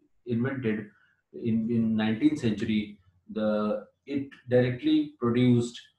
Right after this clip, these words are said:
ha-, much heat, and the fusion and the carbonic value of acetylene was such a high that it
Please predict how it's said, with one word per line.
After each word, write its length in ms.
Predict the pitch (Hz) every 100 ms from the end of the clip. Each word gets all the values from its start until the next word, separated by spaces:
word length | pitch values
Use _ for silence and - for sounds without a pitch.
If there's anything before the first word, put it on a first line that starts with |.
| _ _ _ _
ha-, 280 | - 131 123
much 280 | 143 143
heat, 420 | - 120 113 - -
and 420 | 110 107 107 107
the 260 | 113 113 107 - _
fusion 480 | - 120 120 123 120
and 200 | 110 107
the 300 | 107 104 104 - _ _ -
carbonic 440 | 113 113 123 139
value 460 | 120 113 123 120 -
of 120 | 110 117
acetylene 460 | 113 117 127 127
was 220 | 120 120
such 160 | 123 120
a 100 | 123
high 380 | 123 117 110 110
that 140 | 110 110 -
it 140 | -